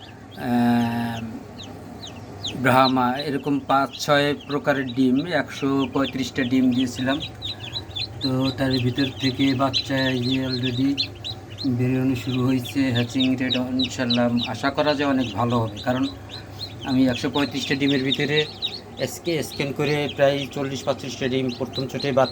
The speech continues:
করে দিচ্ছি, আর বাকি সবগুলোই ভ্রূণ ছিল, বাচ্চা ইনশাল্লাহ হচ্ছেও। দেখেন যে এখানে দলা ধরে বসে আছে। উম, আর এই যে ওখানেও বাচ্চা বেরোয়েছে, আরও কিছু ব্রুডিংয়ে দিয়ে, দিয়ে দিচ্ছি গতকালকে।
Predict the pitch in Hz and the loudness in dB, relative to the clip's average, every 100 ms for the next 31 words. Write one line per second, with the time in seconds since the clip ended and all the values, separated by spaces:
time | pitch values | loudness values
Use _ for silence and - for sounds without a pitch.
0 | - 123 120 117 143 127 123 117 131 123 | 0 0 0 -2 -2 0 -2 -2 -2 0
1 | 127 131 123 123 131 131 - 131 156 185 | 2 2 2 2 2 0 -4 -2 0 0
2 | - - - - - - 120 120 - 131 | -6 -14 -14 -14 -14 -6 0 0 2 2
3 | 120 117 117 117 113 123 120 123 123 123 | 4 2 -2 -6 -2 2 4 2 0 -4
4 | - - 135 139 127 120 131 160 - - | -6 -4 -2 0 0 0 0 -2 -4 -6
5 | - 139 123 120 120 127 113 127 127 117 | -6 2 4 6 4 2 4 6 6 4
6 | 113 110 107 - 104 - 143 - - - | 0 -2 -4 -6 -8 -8 -12 -14 -16 -18
7 | - - - - 123 110 107 107 - - | -18 -16 -16 -10 -6 -4 -4 -6 -10 -4
8 | 139 120 117 113 - - 117 120 117 - | 4 4 4 0 -6 -4 0 2 0 -2
9 | - - 117 127 123 123 127 131 - - | -10 -10 -6 0 2 2 2 -2 -8 -10
10 | 131 120 - 123 123 127 120 - 139 131 | -6 -6 -4 -2 0 0 -2 0 2 2
11 | 123 120 - 117 123 120 123 113 123 120 | 0 -4 -4 0 2 2 0 2 4 4
12 | 117 120 117 - 123 123 - 123 117 139 | 2 0 0 -2 -2 -2 -2 -4 -4 -8